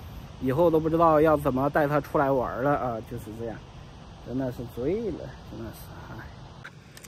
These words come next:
我说的不对吗，毛豆儿啊？那小黑是不是可捣蛋啊？还不是那毛豆儿听话的，是不是？往里一窝，舒服得很，对不对？哎，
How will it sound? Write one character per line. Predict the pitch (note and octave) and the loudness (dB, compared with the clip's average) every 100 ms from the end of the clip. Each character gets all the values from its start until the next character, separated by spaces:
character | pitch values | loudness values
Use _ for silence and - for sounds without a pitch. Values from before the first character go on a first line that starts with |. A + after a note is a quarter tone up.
| - - - - | -18 -18 -18 -2
我 | C3+ C#3+ | 4 6
说 | F3+ | 8
的 | F3+ | 8
不 | E3+ | 8
对 | D#3 F#3 G#3 | 8 10 12
吗， | F#3+ | 12
毛 | E3 C#3 | 10 10
豆 | D#3+ | 12
儿 | E3 | 12
啊？ | C#3+ D#3 | 12 12
那 | F3 E3+ | 12 8
小 | F3+ F3+ | 6 6
黑 | F#3+ | 6
是 | F3+ F#3 | 4 4
不 | |
是 | F3 | 4
可 | - F#3 | 6 8
捣 | E3+ | 10
蛋 | E3+ D#3 A#2 | 10 8 6
啊？ | A#2 D#3 F#3+ G3+ - - - - | 4 8 8 6 -6 -20 -16 -2
还 | F3+ | 0
不 | |
是 | G3+ | 4
那 | G3 F#3 | 8 8
毛 | F#3 G#3+ | 8 8
豆 | G#3 F#3 | 8 4
儿 | |
听 | E3 D3+ D#3+ | 4 0 4
话 | D#3 C#3 | 6 4
的， | A#2+ | 0
是 | D#3 | 2
不 | F#3+ | 6
是？ | G3+ G#3 G#3 - - - - - - - | 8 8 4 -6 -20 -20 -20 -20 -20 -10
往 | B2+ D3+ | -2 4
里 | E3+ F3 | 6 8
一 | |
窝， | G3 G3+ F#3 E3+ C3 | 8 8 8 8 6
舒 | D#3 G#3 | 2 -2
服 | A3+ | 4
得 | A#3+ | 8
很， | A#3 D3+ - - | 8 6 0 -2
对 | E3+ | 4
不 | |
对？ | F#3+ A3 A#3 - - - - - - - - - - - - - - - - - - | 8 8 6 -10 -20 -20 -20 -20 -20 -20 -20 -20 -20 -20 -20 -20 -20 -20 -20 -18 0
哎， | F#3+ G3+ F#3+ | 8 8 8